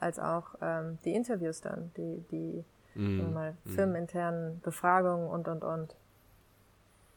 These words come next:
Speaker 2: Also willst gerade vielleicht Detektivin werden, kann man das so sagen?
Speaker 1: So in dem Bereich schon, ja, ja.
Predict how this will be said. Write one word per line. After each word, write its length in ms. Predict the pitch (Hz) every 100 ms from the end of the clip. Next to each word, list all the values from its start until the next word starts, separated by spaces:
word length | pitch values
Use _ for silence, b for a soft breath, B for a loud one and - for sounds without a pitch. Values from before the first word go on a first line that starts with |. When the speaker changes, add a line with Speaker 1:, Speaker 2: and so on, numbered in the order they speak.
| - - - - - _ - -
Speaker 2:
Also 220 | 104 104
willst 240 | 95 95 -
gerade 340 | 90 92 92 -
vielleicht 800 | - 95 92 104 - - 95 98
Detektivin 680 | 92 92 - 117 101 78 69
werden, 360 | 65 - 67 -
kann 120 | 87
man 80 | 85
das 140 | 87
so 100 | 90
sagen? 380 | 87 87 95 120 - -
Speaker 1:
So 220 | 208 226
in 100 | 269
dem 80 | 233
Bereich 280 | 214 190 185
schon, 240 | - 170 165
ja, 160 | 165 - - -
ja. 160 | 165